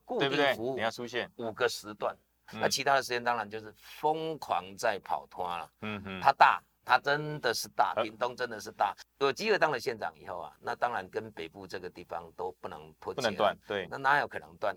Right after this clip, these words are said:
Speaker 2: 嗯。
Speaker 1: 那我相信现在潘县长也是一样，也必须要跟我们
Speaker 2: 对，对。
Speaker 1: 中央、跟台北这边保持非常的一个互动。那这一次我在经-，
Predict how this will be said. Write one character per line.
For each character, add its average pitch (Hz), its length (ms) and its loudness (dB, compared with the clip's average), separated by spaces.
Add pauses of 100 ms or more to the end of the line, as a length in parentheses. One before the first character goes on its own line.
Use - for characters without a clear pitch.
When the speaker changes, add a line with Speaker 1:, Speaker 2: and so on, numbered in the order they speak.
(160)
Speaker 2:
嗯。 107 240 -8
Speaker 1:
那 131 120 0
我 113 80 0
相 123 180 0
信 127 100 -4
现 143 160 0
在 131 100 2
潘 120 160 0
县 117 120 -4
长 92 120 -6
也 82 60 -12
是 98 140 -18
一 92 60 -18
样， 92 200 -8
也 82 220 -16
必 101 80 -18
须 98 220 -16
要 95 180 -2
跟 98 140 -10
我 98 240 4
们 87 80 -14
Speaker 2:
对， 95 160 -4
对。 85 40 -12 (180)
Speaker 1:
中 110 220 -2
央、 110 400 0
跟 110 140 -10
台 104 120 0
北 95 120 -4
这 101 100 -8
边 104 160 -6
保 85 180 -6
持 85 140 -14
非 107 180 -6
常 90 160 -6
的 85 80 -12
一 95 40 -8
个 90 140 -10
互 95 200 -12
动。 90 240 -6
那 131 100 0
这 151 140 -4
一 135 80 -2
次 131 120 -6
我 101 140 -4
在 104 240 -2 (300)
经-， 120 200 -10